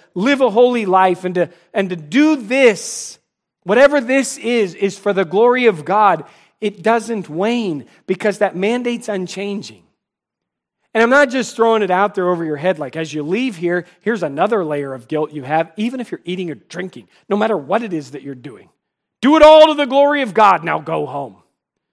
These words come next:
I get it, man. Here's how we can practically do it. What I'm engaged in, does this spiritually edify me or does this tear me down? We can answer that question.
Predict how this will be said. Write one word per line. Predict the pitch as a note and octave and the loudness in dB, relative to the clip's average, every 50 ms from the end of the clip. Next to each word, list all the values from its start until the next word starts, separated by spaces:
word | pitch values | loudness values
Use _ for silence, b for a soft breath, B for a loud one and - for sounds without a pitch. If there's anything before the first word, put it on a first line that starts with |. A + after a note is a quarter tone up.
| _ _ _ _ _ _ _ _ _ _ _ _ _ _ _ _ _ _ _ _ - | _ _ _ _ _ _ _ _ _ _ _ _ _ _ _ _ _ _ _ _ -8
I | - C4 A#3 | -6 -6 -6
get | F#3+ - D4+ F#4+ F4 | -6 -6 -6 -6 -6
it, | A#3+ G3+ F#2+ | -8 -10 -12
man. | C3+ D#3 F#3+ A#3+ B3 G3+ - _ | -8 -4 -4 -4 -4 -6 -10 _
Here's | _ - C#4 D4+ D#4 - | _ -4 -4 -4 -4 -6
how | - - B3+ C4 | -6 -6 -4 -4
we | C4 B3+ A#3+ A3+ | -4 -4 -6 -6
can | - - D#3 C3+ | -8 -8 -10 -12
practically | - - G#3 G3+ A3 G3+ - G#3+ G3+ - F3+ E3+ | -10 -8 -6 -6 -6 -6 -8 -8 -6 -6 -6 -6
do | E3+ F#3+ D#3 | -4 -4 -6
it. | B2+ b b b b b b | -6 b b b b b b
What | - F3+ B3 C#4 | -2 2 4 6
I'm | D4 D4+ D4+ C#4+ | 6 6 6 4
engaged | C#4+ B3+ A3+ F3 G3+ G#3 G3+ G#3 F#3 E3 C#3+ C3+ | 2 -2 -4 -2 0 0 0 0 -2 -8 -12 -10
in, | D3+ C#3 G#2+ F2 _ _ _ _ _ _ _ _ _ _ | -12 -12 -12 -14 _ _ _ _ _ _ _ _ _ _
does | A3+ B3 A#3 B3+ | -2 -2 0 0
this | D#4+ D#4+ D#4 | -2 -4 -4
spiritually | - - - - C4 C4 C4 A3+ - - F#3+ F3+ | -6 -10 -10 -8 -6 -6 -6 -8 -6 -4 -2 -2
edify | F3+ F#3 G3 F#3 - F#3+ F#3+ | 0 -2 -2 -4 -4 -4 -2
me | F#3+ F#3 F#3 | -2 -4 -4
or | - F3 E3+ | -2 -4 -4
does | D3+ C#3 F#3 F#3 F#3+ F#3+ F#3 D3 | -4 0 2 2 2 2 -2 -6
this | D#3 D#3+ D3+ - | -10 -10 -10 -12
tear | - - E3+ D3+ C#3 | -12 -14 -12 -12 -10
me | C3 C#3 C#3+ | -12 -12 -12
down? | F3 F#3 D3+ A2 G#2+ | -12 -12 -12 -14 -10
We | E3 A#3 B3 | -8 -8 -8
can | - F3+ E3+ E3+ | -8 -8 -10 -8
answer | F#3+ G#3+ G3+ G#3 - B2 | -6 -8 -8 -10 -14 -14
that | A#2 C#3+ F3+ - - | -12 -10 -10 -10 -12
question. | - A#2+ - - - - _ G#2+ D3 F3+ | -18 -20 -20 -20 -20 -20 _ -20 -20 -20